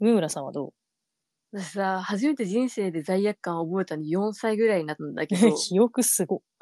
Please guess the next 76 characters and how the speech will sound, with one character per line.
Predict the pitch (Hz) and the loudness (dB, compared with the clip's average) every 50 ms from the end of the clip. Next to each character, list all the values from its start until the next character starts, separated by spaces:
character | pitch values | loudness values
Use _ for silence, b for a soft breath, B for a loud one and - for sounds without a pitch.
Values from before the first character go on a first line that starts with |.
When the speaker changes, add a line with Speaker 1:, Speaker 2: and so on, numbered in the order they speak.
| _ _ _ B B B B B B B _ _ - | _ _ _ B B B B B B B _ _ -16
Speaker 2:
私 | 180 - | -12 -4
こ | - 190 | -2 -2
れ | 170 | 0
も | 165 165 165 | 0 -2 -2
う | 175 175 | -2 -2
ね、 | 165 160 | -2 -2
忘 | 170 185 180 - - 294 | -2 -4 -6 -4 -2 0
れ | 320 320 | 0 0
も | 269 220 | 0 -2
し | - - 185 | -4 -4 -4
な | 185 185 | -2 -2
い | 185 | -2
ん | 175 | -2
だ | 160 | -2
け | 156 | -2
ど、 | 156 160 156 156 151 160 160 _ | -2 -2 -2 -4 -6 -8 -10 _
Speaker 1:
う | - 170 | -8 -8
ん。 | 156 147 139 135 - _ _ _ | -6 -8 -8 -12 -14 _ _ _
Speaker 2:
あ | 175 180 | -10 -8
の、 | 175 170 170 160 160 160 160 | -8 -8 -6 -6 -6 -6 -4
マ | 175 247 302 320 | -4 -2 -2 -2
ン | 294 269 | -2 -2
シ | - 196 | -4 -4
ョ | 165 | -4
ン | 156 | -6
に | 151 - | -8 -10
住 | - - 185 170 | -6 -4 -4 -4
ん | 151 | -4
で | 143 - | -6 -6
て、 | _ 165 160 151 143 139 - _ _ _ _ _ _ _ - | _ 0 0 0 -2 -4 -10 _ _ _ _ _ _ _ -6
Speaker 1:
う | 185 | -4
ん。 | 165 151 - - _ _ _ _ _ _ _ _ _ _ - | -4 -6 -8 -14 _ _ _ _ _ _ _ _ _ _ -6
Speaker 2:
で、 | 233 | -4
ま | 233 233 | -4 -2
あ | |
ち | 233 285 | -2 -4
ょ | 233 | -4
っ | |
と、 | - 185 165 156 147 B B B B _ | -2 -2 -2 -2 -4 B B B B _
あ | - 170 165 | -8 -8 -6
の、 | 156 151 | -6 -8
高 | - - 220 - 254 240 | -8 -10 -4 -2 0 0
め | 240 233 | 2 0
だ | 226 | -2
っ | - | -4
た | - 143 | -10 -12
の。 | 135 135 135 | -12 -12 -8
ま | - 180 170 | -6 -6 -6
あ | |
高 | - - 214 - 240 226 | -6 -8 -8 -6 -4 -4
い | |
っ | 185 | -4
て | - | -4
言 | 156 147 | -8 -8
っ | - | -8
て | - | -8
も、 | 147 143 147 | -6 -6 -6
あ | 147 | -6
の、 | 139 143 156 | -8 -10 -10
三 | - 196 180 170 160 | -10 -8 -10 -8 -6
階、 | - 165 165 160 | -6 -6 -4 -4
四 | 160 160 156 | -6 -6 -4
階 | - 160 165 | -4 -2 0
ぐ | 165 170 | 0 0
ら | 151 | 0
い | 147 | -2
だ | |
っ | |
た | - 139 | -4 -8
ん | 139 | -12
だ | - 185 | -12 -10
け | - | -8
ど。 | - 156 - - _ _ - | -6 -6 -6 -8 _ _ -6
Speaker 1:
う | 196 | -6
ん | |
う | 175 | -4